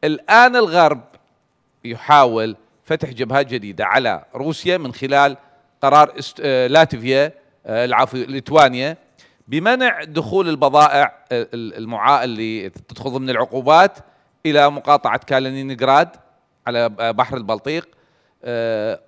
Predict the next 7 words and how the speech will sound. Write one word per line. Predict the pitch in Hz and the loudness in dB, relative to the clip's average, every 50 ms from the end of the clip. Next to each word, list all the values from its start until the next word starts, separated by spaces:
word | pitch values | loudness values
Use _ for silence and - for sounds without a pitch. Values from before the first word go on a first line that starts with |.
| _ _ - | _ _ -12
روسيا | 135 139 165 190 196 - - 175 160 | -10 -8 -6 -6 -8 -6 -2 -2 -2
قد | - - 180 170 | 0 0 -4 -4
تدخل | - - - _ 180 165 - - 160 139 | -4 -10 -10 _ -6 -6 -6 -6 -8 -8
في | 120 - 143 | -8 -10 -12
مشكلة | 139 151 147 - - 151 135 120 | -12 -12 -14 -10 -8 -6 -6 -4
مع | 120 123 101 92 | -4 -4 -4 -4
النرويج، | 120 123 131 147 143 135 147 156 | -4 -2 0 0 0 0 -4 -6